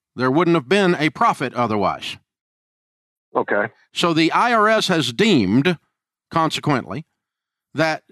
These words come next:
Speaker 1: mutual life insurance company dividends are not dividends in the true sense of a dividend, that instead they are, and this is the I R S's language, they are instead a refund of a deliberate overcharge.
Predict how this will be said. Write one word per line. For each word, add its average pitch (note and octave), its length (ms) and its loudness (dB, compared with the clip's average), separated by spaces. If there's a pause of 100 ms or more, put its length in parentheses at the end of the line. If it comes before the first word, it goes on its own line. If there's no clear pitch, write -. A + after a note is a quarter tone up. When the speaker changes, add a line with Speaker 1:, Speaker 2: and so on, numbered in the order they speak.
Speaker 1:
mutual G#3 840 2 (360)
life F#3 300 0
insurance E3+ 360 0
company C#3+ 320 -4
dividends C#3 680 0 (100)
are C3 160 0
not F3+ 440 0
dividends C#3 720 0
in D3 200 2
the C#3+ 100 4
true G#3 320 0
sense E3+ 300 0
of B2 80 -2
a C3+ 40 0
dividend, C3+ 520 2 (280)
that D3+ 140 -2
instead F#3 540 0
they E3+ 160 -4
are, E3 180 0 (240)
and C3+ 180 0
this F#3+ 160 2
is D3 140 0
the D#3+ 160 2
I F3 180 0
R F3+ 80 0
S's F3 260 -2
language, A#2+ 460 -4 (440)
they C3+ 140 -2
are F#3 240 0
instead G3 680 0 (300)
a D3+ 180 0
refund D3 800 0 (180)
of D3 180 0
a D3+ 140 0
deliberate G3 800 0 (320)
overcharge. C#3 920 -2